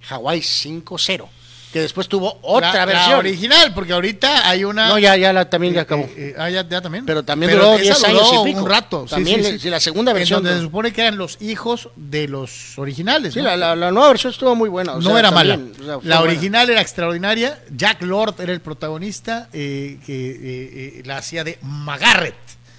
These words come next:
Speaker 2: eh,
Speaker 1: Y
Speaker 2: que era el detective, ¿no? principal.
Speaker 1: el mismo Juan nos dice que hoy hace cincuenta y tres años salió el disco Abbey Road de los Beatles, que fue el, pues, el último, ¿no?
Speaker 2: El último, y es, eh, maravilloso, yo creo, yo creo que, eh,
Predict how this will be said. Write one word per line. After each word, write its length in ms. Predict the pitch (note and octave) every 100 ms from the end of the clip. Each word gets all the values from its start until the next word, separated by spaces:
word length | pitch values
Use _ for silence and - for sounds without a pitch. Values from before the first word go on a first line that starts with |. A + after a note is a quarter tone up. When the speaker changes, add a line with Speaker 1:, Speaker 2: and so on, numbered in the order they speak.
| - -
Speaker 2:
eh, 100 | C3
Speaker 1:
Y 160 | F#3 F#3+
Speaker 2:
que 100 | F#3+
era 100 | F#3
el 260 | F#3 F#3 F#3+
detective, 560 | D3 D#3 - F#3+ E3
¿no? 120 | C3+ D3
principal. 460 | D3+ B2 - G2
Speaker 1:
el 160 | D#3+ D#3+
mismo 360 | F3+ F3 F3
Juan 220 | D#3+ G3 G3
nos 140 | D#3
dice 220 | E3+ D#3
que 100 | -
hoy 200 | E3 E3 D#3
hace 200 | D3 -
cincuenta 340 | C#3 C#3 C3+
y 40 | C3+
tres 220 | D#3 D#3+
años 180 | D#3 C#3
salió 200 | C#3 D3
el 80 |
disco 380 | D3 C#3+ - C#3+
Abbey 160 | C#3+ C#3
Road 240 | D3+ G#3
de 100 | G3+
los 160 | C3+ B2
Beatles, 320 | D#3+ G#3+ -
que 140 | -
fue 160 | - C#3+
el, 240 | C3 B2 A#2
pues, 160 | G#2+ A2+
el 80 |
último, 320 | F#3 A3+ B2 C#3+
¿no? 80 | -
Speaker 2:
El 160 | D3+ F#3+
último, 500 | A#3 F3+ F3 F3 G3+
y 140 | D#3+
es, 400 | D3+ D#3 - -
eh, 200 | E3 C#3+
maravilloso, 840 | C3 B2+ C3+ C3+ C3+ C#3 E3 D#3 D#3
yo 160 | D3 C#3+
creo, 120 | E3
yo 200 | E3 F#3
creo 180 | F#3 -
que, 220 | E3+ E3
eh, 400 | D3+ C#3+ C3+ B2+